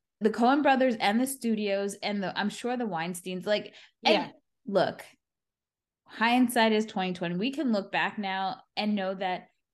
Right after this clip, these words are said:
Speaker 1: this one still exists within the Hollywood s-,
Speaker 2: Mm-hmm.
Speaker 1: system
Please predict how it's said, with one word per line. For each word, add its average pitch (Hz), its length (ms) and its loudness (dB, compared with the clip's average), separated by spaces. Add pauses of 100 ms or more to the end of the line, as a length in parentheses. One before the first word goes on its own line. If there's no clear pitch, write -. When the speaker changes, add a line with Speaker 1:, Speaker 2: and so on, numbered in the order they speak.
(120)
Speaker 1:
this 190 240 -6
one 180 280 0
still 185 280 -2
exists 175 640 -8
within 175 320 2
the 170 60 2
Hollywood 160 400 0
s-, - 180 -6 (240)
Speaker 2:
Mm-hmm. 220 100 -6
Speaker 1:
system 175 580 2